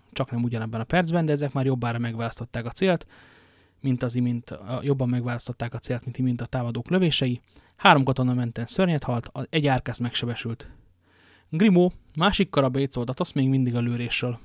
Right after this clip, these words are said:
Grimaud nyomban engedelmeskedett, a három cimbora szintén megtöltötte a fegyverét, az előbbi sortüzet újabb követte,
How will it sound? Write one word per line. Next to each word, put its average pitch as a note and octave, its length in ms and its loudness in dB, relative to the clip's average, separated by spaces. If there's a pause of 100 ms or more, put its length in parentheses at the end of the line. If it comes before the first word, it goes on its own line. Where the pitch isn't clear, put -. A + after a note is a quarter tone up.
(1200)
Grimaud G3 360 6
nyomban C3+ 240 4
engedelmeskedett, D#3+ 760 0
a B2+ 40 0
három C3 240 2
cimbora B2 320 0
szintén B2+ 340 0
megtöltötte B2 520 -2
a - 40 -6
fegyverét, E3 420 0
az B2+ 120 -6
előbbi C#3 220 0
sortüzet C3 420 -2
újabb C3 320 0
követte, F3 500 2